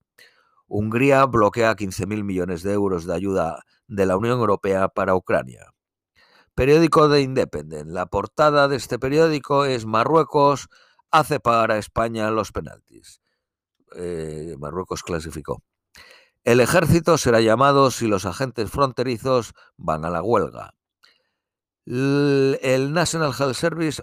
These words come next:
advierte sobre la difteria después de los casos de resistencia a los antibióticos encontrados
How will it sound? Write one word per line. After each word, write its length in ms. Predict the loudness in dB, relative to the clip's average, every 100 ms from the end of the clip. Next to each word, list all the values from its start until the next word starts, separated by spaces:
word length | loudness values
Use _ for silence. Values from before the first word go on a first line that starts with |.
| -4
advierte 640 | 0 0 0 -4 -2 -6
sobre 320 | -4 -2 -2
la 160 | 0 0
difteria 680 | -2 -8 -6 -4 -2 -2 0
después 460 | -4 -4 -2 -2
de 120 | 0
los 180 | -2 -2
casos 380 | -4 -4 -4 -6
de 120 | -6
resistencia 720 | -4 -6 -10 -10 -8 -6 -2
a 20 |
los 200 | -2 -2
antibióticos 720 | -4 -4 -2 -2 -2 -4 -4
encontrados 840 | -4 -6 -8 -4 0 2 0 -2